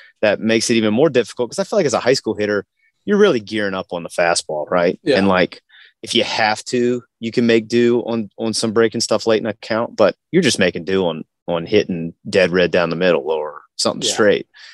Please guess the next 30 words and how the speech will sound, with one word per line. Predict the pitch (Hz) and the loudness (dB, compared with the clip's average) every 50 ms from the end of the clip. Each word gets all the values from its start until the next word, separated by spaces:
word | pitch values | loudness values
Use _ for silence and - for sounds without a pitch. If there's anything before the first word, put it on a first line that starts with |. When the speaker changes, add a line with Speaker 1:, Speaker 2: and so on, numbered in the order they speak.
| - _ - | -20 _ -4
Speaker 1:
You | 165 156 | -4 0
can't | - 196 208 190 190 | 2 2 4 6 6
really | 190 175 156 135 113 | 6 4 4 0 -2
do | 98 113 123 170 | -2 -2 -2 0
that | 185 120 - 69 69 - _ | 0 -2 -4 -4 -8 -14 _
in | - 95 95 | -12 -12 -12
college | - - 110 107 104 101 101 95 - - | -6 -2 0 2 4 2 2 0 -2 -6
to | - 117 113 104 | -6 -4 -4 -2
a | |
certain | - - - - 113 107 - 113 104 90 | -2 -4 -2 0 0 0 0 -4 -6 -4
degree. | 90 87 85 - - 87 90 101 90 - - - _ - - - - - | -6 -8 -8 -10 -6 -2 0 0 0 0 -4 -10 _ -20 -20 -20 -8 -2
I | 117 135 | 0 0
think | 165 170 | 2 2
that's | 170 156 - | 0 0 -2
what, | 135 107 - - | -4 -8 -6 -2
that's | - 127 127 - | 0 0 0 0
what | - - - | -4 -8 -10
you | 117 | -6
see | - 131 | -6 -4
with | 120 101 | -6 -4
freshmen | - - 117 110 - - 113 101 | -2 -2 -2 0 0 -4 -6 -6
too. | - - 120 120 120 | -4 -2 0 2 2
Like, | 117 - 104 107 | 2 2 0 -2
beginning | 113 104 117 117 113 107 | -2 0 0 0 0 0
of | |
the | 98 101 | -2 -2
year, | 101 107 120 127 120 | 0 2 4 4 4
they'll | 107 107 95 | 4 2 2
start | - - - - 110 104 92 - | 2 -2 0 2 2 2 2 0
hot | - - 101 95 104 127 - | -4 -6 -4 -2 0 0 -2